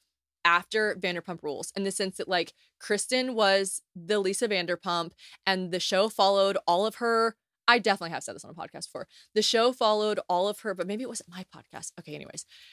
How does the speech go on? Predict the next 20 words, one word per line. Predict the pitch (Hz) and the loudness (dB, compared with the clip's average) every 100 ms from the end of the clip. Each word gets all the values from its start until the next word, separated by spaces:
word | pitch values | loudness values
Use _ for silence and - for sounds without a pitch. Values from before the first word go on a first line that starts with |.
| _ | _
Um, | 208 208 202 190 180 _ - - _ | 4 4 4 0 -8 _ -16 -16 _
the | 185 214 | 2 2
show | 226 240 | 4 2
followed | 277 269 262 | 4 4 4
all | 208 208 | 2 0
of | - | -2
her, | 214 196 190 | -2 0 -2
I | |
think | - 587 | -6 -6
I | 640 | -6
said | - | -4
it | 196 | -4
on | 175 | -2
Not | 156 - | -4 -6
Skinny | 202 | -8
But | 196 | -6
Not | 233 254 | -6 -8
Fat. | 403 302 - _ 254 | -2 -2 -2 _ 4
Okay, | 302 320 - - 220 87 - _ _ _ | 6 4 -10 -2 0 0 -4 _ _ _
back | 214 208 | -4 -4